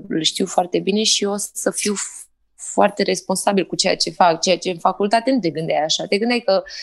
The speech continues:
ok, am de învățat cartea asta, patologiile astea, mm, și cam atât. Îți simți, uh, simți responsabilitatea, de fapt. Deși, bine, momentan nu o ai, că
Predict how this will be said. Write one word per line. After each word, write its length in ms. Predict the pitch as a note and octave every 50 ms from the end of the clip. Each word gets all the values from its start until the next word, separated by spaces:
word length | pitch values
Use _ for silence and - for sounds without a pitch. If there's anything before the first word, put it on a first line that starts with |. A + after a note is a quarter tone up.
| - -
ok, 160 | - G3 G3 G#3+ F#3 D#3+
am 80 | E3 F#3
de 60 | F3
învățat 340 | F3 D#3+ D3+ - F3 E3 -
cartea 340 | - E3 D#3+ E3+ - E3 -
asta, 760 | - - C#4 C4+ - - A#3+ A3+ A3+ A3+ G#3+ - - - - G#3 -
patologiile 640 | G#3+ - - G3+ G3+ G3+ F#3+ F3+ G3+ G3 F#3+ G#3+
astea, 440 | A#3+ C4+ C#4 - - - A#2+ A#2 - A3+ A3+ A#3 A#3 A#3 A#3 A#3 -
mm, 540 | - A#2+ - A#3+ A#3+ A#3+ A#3+ B3 B3 E3 A#3+
și 180 | - - C4 A#3
cam 200 | - B3 B3 A#3+
atât. 340 | A#3+ A3+ - A3 F3+ E3 _ - - - - - _ _ _ _ _ _ _ _
Îți 240 | - F3+ G#3 G3+ - -
simți, 460 | - B3+ A#3+ B3+ B3 - - - A3
uh, 1000 | G#3 G3+ G3 F#3+ G3 F#3+ F#3+ F#3+ F#3+ F#3 F#3 F#3 F3+ F3+ F3 F3 F3 F3 E3+ E3 - - _ _ _ _ _ _ _ _ _ _ _ _ _
simți 380 | - E3 - - A#3 A3 G#3 F#3+
responsabilitatea, 1000 | F3 F3+ F3 - F3+ F3 E3 - F3 E3 E3 E3 E3+ E3 - E3+ D#3 D3+ - D3
de 120 | D3+ - D3 -
fapt. 360 | - D3+ - - - _ _ _ - - - -
Deși, 540 | - G3 G3+ G3 - - B3 A#3 G3+ G3+ - - F#3+
bine, 300 | F#3 G3+ E3 D3 - - -
momentan 520 | E3+ E3+ D#3+ E3 F3 - F3 E3+ E3+ F3+
nu 140 | F#3+ F#3+ F3+
o 160 | D#3+ D3+ D3+ D3 D#3
ai, 360 | D#3 D3+ D3+ D#3 D#3+ - D#3+ -
că 400 | - E3 D#3+ D#3+ D#3 D#3+ D#3 D3+